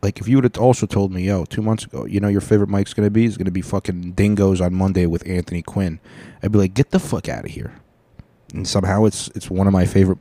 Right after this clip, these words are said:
because I know going in there,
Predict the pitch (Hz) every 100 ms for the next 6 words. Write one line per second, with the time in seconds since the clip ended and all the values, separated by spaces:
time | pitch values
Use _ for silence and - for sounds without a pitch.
0 | - 101 110 101 92 - - - _ -
1 | - _ - 113 151 165 135 120 139 156
2 | 131 98 104 120 113 101 107 113 120 135
3 | 143